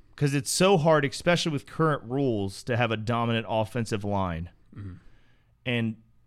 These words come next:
Speaker 1: D C does not have a better <laughs> offensive line than the Cowboys.
Speaker 2: No.
Speaker 1: And, I mean,
Speaker 2: They
Speaker 1: I
Speaker 2: don't
Speaker 1: would
Speaker 2: have
Speaker 1: venture
Speaker 2: one.
Speaker 1: to, I don't think the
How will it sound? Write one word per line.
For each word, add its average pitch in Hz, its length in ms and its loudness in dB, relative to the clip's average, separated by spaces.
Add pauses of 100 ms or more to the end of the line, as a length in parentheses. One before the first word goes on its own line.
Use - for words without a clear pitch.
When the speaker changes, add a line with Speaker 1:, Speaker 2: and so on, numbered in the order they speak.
(380)
Speaker 1:
D 151 220 2
C 180 240 0
does 151 240 -2
not 139 280 4
have 156 140 6
a 151 60 6
better 135 300 4
<laughs> 131 40 4
offensive 135 520 2
line 127 300 2
than 123 100 -2
the 117 80 0
Cowboys. 113 840 4
Speaker 2:
No. - 240 -12 (720)
Speaker 1:
And, 117 380 -2
I 123 120 -2
mean, 131 260 -2 (140)
Speaker 2:
They - 80 -6
Speaker 1:
I 123 40 2
Speaker 2:
don't 151 100 4
Speaker 1:
would 151 80 4
Speaker 2:
have - 60 4
Speaker 1:
venture 233 260 8
Speaker 2:
one. 180 160 -8
Speaker 1:
to, 165 60 -12
I 135 60 -6
don't 226 160 -2
think 214 160 0
the 170 80 -8